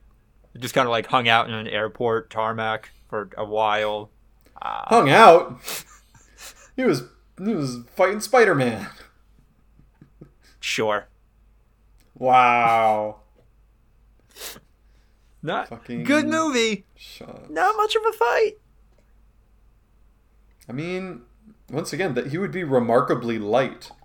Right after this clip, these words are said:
Speaker 2: at that size.
Speaker 1: Mm-hmm.
Speaker 2: In theory, if he were to hit you,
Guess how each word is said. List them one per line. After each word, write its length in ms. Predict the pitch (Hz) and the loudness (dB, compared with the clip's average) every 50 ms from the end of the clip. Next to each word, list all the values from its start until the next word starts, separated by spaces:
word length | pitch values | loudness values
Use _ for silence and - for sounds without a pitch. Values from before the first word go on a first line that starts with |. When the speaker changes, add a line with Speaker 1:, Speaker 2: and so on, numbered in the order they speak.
| - - - _ - _ - | -20 -20 -20 _ -20 _ -8
Speaker 2:
at 160 | 127 120 - | -8 -8 -4
that 200 | - 117 107 - | -2 -4 -4 -4
size. 200 | - - - - - - - - - | -6 -10 -10 -10 -12 -16 -18 -20 -16
Speaker 1:
Mm-hmm. 300 | 233 240 247 233 254 269 262 _ _ _ _ _ _ _ - 147 - - - - - - - - - | -10 -8 -6 -4 -4 -6 -8 _ _ _ _ _ _ _ -20 -20 -20 -20 -20 -20 -20 -20 -14 -6 -2
Speaker 2:
In 140 | 165 165 170 | -2 -2 0
theory, 300 | - 262 269 254 226 190 | 0 2 4 6 8 8
if 100 | 175 - | 8 6
he 140 | 175 170 160 | 4 2 2
were 120 | 160 165 | 4 4
to 120 | 147 139 131 | 4 4 4
hit 240 | 131 190 240 240 - | 6 4 4 4 2
you, 600 | 147 131 131 127 123 123 120 117 117 117 - | 0 2 4 4 4 4 2 2 0 -4 -12